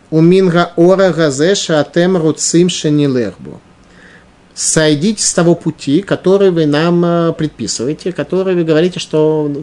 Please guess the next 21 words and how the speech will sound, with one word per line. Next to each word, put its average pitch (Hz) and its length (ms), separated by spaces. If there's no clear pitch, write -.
правилен 165 500
для 127 100
того, 123 240
чтобы 127 300
мы 131 320
им 135 260
шли. 104 380
Вело 139 300
наасе 190 680
кетават 147 600
либейну», 120 520
и 135 60
что 147 180
нам 160 320
не 165 240
надлежит 151 680
поступать 143 520
согласно 127 500
страстям 127 580
наших 120 300
сердец. 92 640